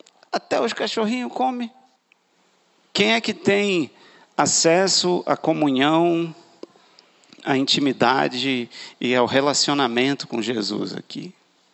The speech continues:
Porque o cachorro, ele come a migalha porque os filhos não sabem comer direito. Os filhos estão à mesa.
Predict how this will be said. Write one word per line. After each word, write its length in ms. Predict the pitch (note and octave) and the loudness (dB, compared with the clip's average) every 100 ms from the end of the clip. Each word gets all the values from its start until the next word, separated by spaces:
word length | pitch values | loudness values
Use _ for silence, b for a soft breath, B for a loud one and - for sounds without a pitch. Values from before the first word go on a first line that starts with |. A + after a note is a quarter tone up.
| _ _ b b b b b b b b b | _ _ b b b b b b b b b
Porque 260 | C#3+ E3 E3+ | -2 2 2
o 60 | |
cachorro, 920 | F#3 E3 - F#3 G#3+ G3+ C#3 C#3 C3 | 4 2 2 2 4 2 2 0 0
ele 240 | - D3+ D3 | 2 2 0
come 600 | - - D#3 F#3+ F3 C#3 | -4 2 2 4 2 2
a 80 | C3+ | 2
migalha 840 | C3+ - C3 D3+ E3+ C#3 A#2+ C3+ - B B B B | 0 2 2 4 4 2 0 -4 -18 B B B B
porque 260 | - C#3+ F#3 | 0 2 2
os 140 | F#3 | 2
filhos 300 | - F#3+ G3 | 2 2 2
não 120 | F#3+ G3+ | 0 2
sabem 300 | G3+ G#3 G#3 | 2 0 0
comer 340 | C4 G#3+ F3 | 0 2 2
direito. 500 | C3+ - G2+ - - - _ _ _ _ _ _ _ _ B B B B B | 2 2 0 -4 -12 -14 _ _ _ _ _ _ _ _ B B B B B
Os 100 | C#3 | -4
filhos 320 | - G3+ A#3 A3+ | 0 2 2 2
estão 440 | - G3+ A#3 A3+ | 2 4 4 4
à 60 | C#3 | 2
mesa. 600 | C3 A#2 G#2+ A2 G#2+ | 2 2 2 -2 -4